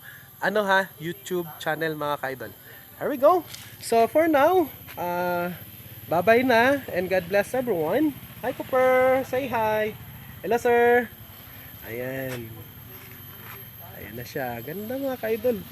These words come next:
Alright. Ito. Bukas, may gate na si mother. May gate na kami dito. Yehey! Yehey! Alright.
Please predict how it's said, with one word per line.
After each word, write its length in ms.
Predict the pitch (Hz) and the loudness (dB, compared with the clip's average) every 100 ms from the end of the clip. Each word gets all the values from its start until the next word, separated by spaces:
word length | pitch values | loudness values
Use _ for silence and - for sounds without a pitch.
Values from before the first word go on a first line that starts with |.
| - | -14
Alright. 440 | 165 185 208 311 - - - - - - - - - - - - 127 | -8 -4 0 0 -2 -12 -16 -14 -14 -14 -14 -14 -16 -16 -18 -14 -12
Ito. 600 | 127 123 123 - 143 131 123 120 117 120 | -10 -12 -14 -10 -8 -6 -6 -8 -8 -6
Bukas, 640 | 127 240 240 233 240 240 240 | -4 -2 2 4 4 2 0
may 80 | 240 | 0
gate 240 | 262 277 | 0 0
na 160 | 262 262 | 0 0
si 80 | |
mother. 560 | 285 294 285 269 262 254 | 0 0 4 6 6 6
May 160 | 254 247 | 2 -2
gate 160 | 269 | -4
na 80 | 262 | -4
kami 240 | 269 269 | -4 -4
dito. 240 | 262 269 254 | -4 -4 -2
Yehey! 1200 | 269 294 269 240 233 226 220 214 208 202 196 196 - - - - - | 0 2 4 6 6 6 6 4 4 4 2 0 -6 -18 -18 -20 -12
Yehey! 880 | 127 147 165 110 131 160 165 147 117 - - - - - - - | -4 -2 -2 -4 -6 -4 -2 -4 -8 -16 -20 -20 -20 -20 -18 -6
Alright. 240 | 185 | -6